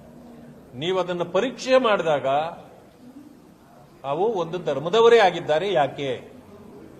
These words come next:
ನಾವು ಅದನ್ನು ಧರ್ಮ ಹಚ್ಚೋದು ಬೇಡ, ಆದ್ರೆ ಯಾಕೆ, ಅದಕ್ಕೆ ಕಾರಣ ಏನು? ಅವರೆಲ್ಲರನ್ನೂ ಹುತಾತ್ಮರು ಅಂತ ನಾವು ಕರೆಯಲಿಕ್ಕಾಗತ್ತಾ? ಹುತಾತ್ಮರು ಅಂತ ಹೇಳಿದ್ರೆ ಏನ್ ಅರ್ಥ ಅಂದ್ರೆ,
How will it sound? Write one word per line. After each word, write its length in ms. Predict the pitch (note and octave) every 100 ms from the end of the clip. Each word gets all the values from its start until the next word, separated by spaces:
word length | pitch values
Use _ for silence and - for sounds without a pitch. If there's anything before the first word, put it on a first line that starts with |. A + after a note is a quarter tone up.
| -
ನಾವು 140 | A3+ B3
ಅದನ್ನು 280 | B3 A#3+ G#3+
ಧರ್ಮ 320 | G#3 A#3+ C4
ಹಚ್ಚೋದು 400 | A#3+ - A3+ A3
ಬೇಡ, 200 | A#3+ G#3
ಆದ್ರೆ 400 | C3 D3+ F#3 F#3+
ಯಾಕೆ, 360 | F3 E3 D3 G2+ - - - - - - - - - - - - C#3
ಅದಕ್ಕೆ 320 | F3+ A#3 B3
ಕಾರಣ 300 | G3 F#3 F3
ಏನು? 240 | D3 A2 G2 - - - - - -
ಅವರೆಲ್ಲರನ್ನೂ 560 | D3 F3+ G3 A3 A#3 A#3+
ಹುತಾತ್ಮರು 580 | G3+ A3+ A3+ G#3+ A3 G3+
ಅಂತ 140 | F#3
ನಾವು 200 | F#3+ F3
ಕರೆಯಲಿಕ್ಕಾಗತ್ತಾ? 840 | D#3+ E3+ G#3 G3 E3 C#3 - D#3+ F#3 - - - - - - -
ಹುತಾತ್ಮರು 960 | C#3+ D#3+ B3 C4 C4 B3 A#3+ A#3+ A#3 -
ಅಂತ 220 | F#3 G3
ಹೇಳಿದ್ರೆ 440 | F3 F#3+ G3 G#3+
ಏನ್ 200 | E3 F3+
ಅರ್ಥ 240 | F3+ D3 F3+
ಅಂದ್ರೆ, 560 | D#3+ B2+ A#2 C3 F3+